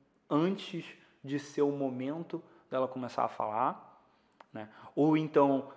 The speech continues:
não para de falar e não dá um fim ao fluxo das palavras pra dar um espaço pra que outras pessoas falem, ou então fala de um assunto, então fala de alguma coisa, ou então fala numa energia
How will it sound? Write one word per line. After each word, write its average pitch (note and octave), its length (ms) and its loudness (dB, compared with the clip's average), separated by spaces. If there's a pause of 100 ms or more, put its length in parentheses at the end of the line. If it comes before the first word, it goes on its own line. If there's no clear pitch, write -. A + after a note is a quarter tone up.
não F3+ 320 6
para F3+ 480 12
de D#3 120 0
falar C#3 440 6
e D3 60 2
não D3 260 -2
dá C#3 280 2
um F3 160 -2
fim G3 480 -2
ao C#3+ 120 6
fluxo G3+ 640 0
das C#3 160 4
palavras B2 580 8 (220)
pra B2 140 0
dar B2+ 100 0
um B2+ 80 0
espaço C#3 720 4
pra C3+ 120 4
que - 160 -4
outras C3 360 0
pessoas A2+ 400 -6
falem, C3 500 2 (580)
ou B3+ 320 12
então A#3 680 6 (300)
fala G#3+ 400 12
de G#3 120 6
um A3 80 6
assunto, G#3+ 500 0
então F3+ 320 0
fala F3+ 400 6
de F3+ 60 2
alguma F3 240 2
coisa, E3 380 4
ou D3+ 40 -4
então D#3+ 200 -4
fala F3+ 500 6
numa F3+ 180 -2
energia F3 720 0